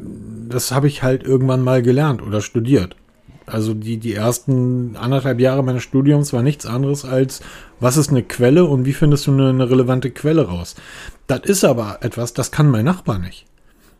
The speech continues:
Der regt sich über jeden Quatsch auf. Ich könnte ein Foto mit Photoshop irgendwie bearbeiten, könnte es ihm vor die Tür legen und er wird sich drüber aufregen. Der würde überhaupt nicht verstehen, dass das irgendwie computergeneriert ist.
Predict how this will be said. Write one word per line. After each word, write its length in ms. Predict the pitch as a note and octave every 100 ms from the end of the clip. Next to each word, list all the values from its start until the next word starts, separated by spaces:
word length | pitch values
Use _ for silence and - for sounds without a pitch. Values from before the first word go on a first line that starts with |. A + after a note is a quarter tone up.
| -
Der 120 | C#3
regt 240 | F#3 A3 -
sich 160 | D3+
über 160 | D#3+ D3
jeden 300 | E3+ F#3 E3
Quatsch 340 | - F#3 F#3
auf. 180 | A2 G2
Ich 140 | A2+
könnte 260 | - F3 F#3
ein 300 | C#3+ C#3 C3+
Foto 340 | - F3+ G3+
mit 160 | F3 C3
Photoshop 500 | - F#3 F#3 G3 F#3
irgendwie 280 | E3+ D#3+ D#3+
bearbeiten, 500 | D#3 D3+ D#3 D#3 D3
könnte 160 | D3
es 40 | D#3+
ihm 100 | D3
vor 100 | D3
die 140 | C3
Tür 160 | - G3
legen 200 | F#3+ F#3
und 80 | E3
er 80 |
wird 120 | D#3+ F3
sich 100 | E3+
drüber 260 | F3 F3+
aufregen. 300 | A3+ - A2
Der 100 | G#2+
würde 140 | C#3+ D#3
überhaupt 220 | D#3 D#3+
nicht 120 | D3
verstehen, 520 | D3 - D#3 F3 E3
dass 180 | B2 -
das 240 | A#2+ G#2
irgendwie 320 | B2 B2+ A#2+ A#2+
computergeneriert 960 | B2+ A#2 E3+ E3+ G#2+ G2 F#2 F#2+ F2+
ist. 260 | - F2